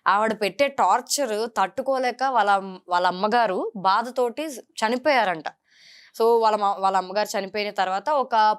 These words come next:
పదిహేను రోజులకి వీళ్ళ మీద ఏం చేసిందంటే ఫోర్ నైంటీ ఎయిట్ ఏ కేసు పెట్టేసింది. అందరి మీద, ఫ్యామిలీలో అందరి మీద పెట్టేసింది. చెల్లెల మీద మొత్తం అందరి మీద పెట్టేసింది. ఇప్పుడు ఏమంటుందంటే, ఆ,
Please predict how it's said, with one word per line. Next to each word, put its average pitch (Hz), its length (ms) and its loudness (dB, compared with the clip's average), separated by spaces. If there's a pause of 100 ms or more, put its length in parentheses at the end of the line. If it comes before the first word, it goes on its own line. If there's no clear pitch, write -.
పదిహేను 240 480 -2
రోజులకి 254 580 -4
వీళ్ళ 240 220 2
మీద 214 240 -2
ఏం 226 160 -4
చేసిందంటే 226 320 -6
ఫోర్ 240 280 -2
నైంటీ 226 240 -2
ఎయిట్ 208 200 -2
ఏ 202 120 0
కేసు 208 260 -4
పెట్టేసింది. 196 580 -4
అందరి 202 220 -2
మీద, 208 180 -2 (160)
ఫ్యామిలీలో 190 400 0
అందరి 180 200 -4
మీద 196 120 -6
పెట్టేసింది. 180 540 -6 (500)
చెల్లెల 190 220 2
మీద 185 240 -2
మొత్తం 185 320 -2
అందరి 175 240 -2
మీద 180 180 -6
పెట్టేసింది. 156 460 -6 (320)
ఇప్పుడు 220 180 0
ఏమంటుందంటే, 269 880 2 (140)
ఆ, 233 380 4